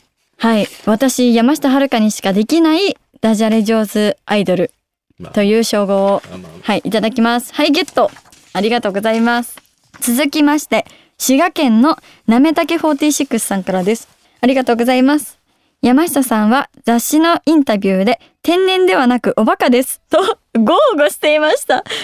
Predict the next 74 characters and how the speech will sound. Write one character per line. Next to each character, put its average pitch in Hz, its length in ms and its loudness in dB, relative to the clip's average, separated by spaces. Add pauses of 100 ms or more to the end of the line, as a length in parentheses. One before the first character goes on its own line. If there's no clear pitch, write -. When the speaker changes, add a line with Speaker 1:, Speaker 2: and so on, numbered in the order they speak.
(180)
Speaker 1:
ど 311 100 2
う 466 260 0
違 302 200 2
う - 20 4
の 269 120 2
か 240 140 0
は 208 180 0
わ 214 100 -2
か 262 120 -2
り 277 120 2
ま 294 140 2
せ 311 140 0
ん 262 100 4
が、 262 180 -2 (120)
と 320 80 0
に 339 160 2
か 240 120 -2
く - 260 -2 (180)
天 349 260 0
然 359 220 2
で 349 100 2
は 294 120 0
な 254 140 2
く 254 240 -2
お 220 60 0
バ 285 120 2
カ 349 120 0
だ 269 120 2
そ 311 220 2
う 269 60 4
で 240 140 2
す。 - 180 -10
<laughs>」 - 200 -14 (120)
待 - 240 0
っ 523 140 -2
て、 554 340 0
こ 427 100 2
れ 392 100 0
い 453 100 0
つ 466 220 0
言 - 100 -10
っ - 40 -14
た？ 359 160 2
自 320 180 -4
分。 302 340 0 (340)
全 320 120 2
く 427 320 0
覚 427 200 2
え - 20 -2
て 269 120 0
な 254 120 2
い 233 60 0
で 214 120 0
す。 - 220 -12 (400)
こ 339 80 2
れ 392 80 2
は 427 60 2 (140)
書 427 100 0
か 415 100 0
な 370 80 0
い 285 40 2
で 262 100 2
す。 - 140 -10 (220)
Speaker 2:
<laughs> - 200 -18
Speaker 1:
い 277 60 2
や、 381 240 0 (360)
ち - 100 -2
ょ 294 40 0
っ - 20 -6 (120)
と、 226 280 0 (300)
お 269 80 2
バ 359 160 0
カ 226 420 -2
な 214 380 -2